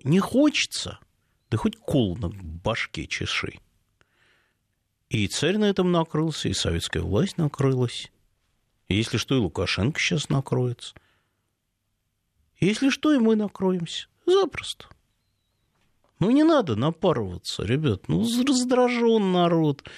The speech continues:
Задолбали вы, и коронавирусом задолбали, распоряжениями задолбали, частично умными, частично идиотскими.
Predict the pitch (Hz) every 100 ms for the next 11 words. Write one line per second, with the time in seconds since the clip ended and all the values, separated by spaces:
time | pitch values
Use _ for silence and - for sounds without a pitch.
0 | - - _ 95 131 247 277 277 180 196
1 | 233 214 190 185 165 156 - 226 269 262
2 | 143 160 208 165 - 156 135 143 135 135
3 | 139 127 131 127 120 113 - - - -
4 | 190 240 277 277 240 123 120 208 226 202
5 | 196 165 160 160 160 165 160 156 165 -
6 | 247 - 330 - 117 107 127 196 180 165
7 | 131 120 - 123 - 277 - 104 85 78
8 | 85 80 92 131 - - - -